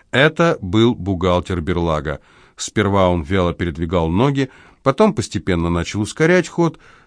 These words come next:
Завернув за угол, бухгалтер незаметно перекрестился и побежал, очертя голову. Вскоре он сидел уже за своим столом в финсчетном зале и ошалело глядел в главную книгу.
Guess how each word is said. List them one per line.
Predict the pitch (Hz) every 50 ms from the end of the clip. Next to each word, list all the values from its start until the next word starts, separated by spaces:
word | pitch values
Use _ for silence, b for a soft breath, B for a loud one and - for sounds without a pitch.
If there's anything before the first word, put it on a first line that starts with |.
| b b
Завернув | 95 92 127 156 180 180 202 208 156 - -
за | 127 104 98 117 107
угол, | 110 120 135 175 202 185
бухгалтер | 139 127 113 101 131 170 190 180 - 175 165 165
незаметно | - 120 120 117 98 107 107 104 123 160 170 - 165 151
перекрестился | 113 - 113 107 98 - 92 90 - - - 147 190 175 - - 170
и | - 110 123
побежал, | 135 - 156 123 101 107 98 90 73 69 90 98 95 87 80 -
очертя | 73 - - - 76 69 - - 95 82
голову. | 80 82 76 67 69 67 60 60 - b b b b b b b b
Вскоре | - - - - 117 110 101 98
он | 98 92
сидел | - - 95 90 101 95 90
уже | 87 82 78 92 90
за | 82 82
своим | 82 - - 90 87 87 80
столом | - - - 90 90 104 107 101 85
в | -
финсчетном | - - 85 80 - - - 90 - - 87 80 78
зале | 73 95 110 110 101 90 78 b b b b b b b b b
и | 98
ошалело | 92 87 82 - - 98 90 90 104 123 139 135 123
глядел | 117 110 104 107 90 82 95 95 90
в | 78 76
главную | 78 90 90 90 90 90 85 76 82 87 85 82
книгу. | - - - 113 123 113 92 95 82 b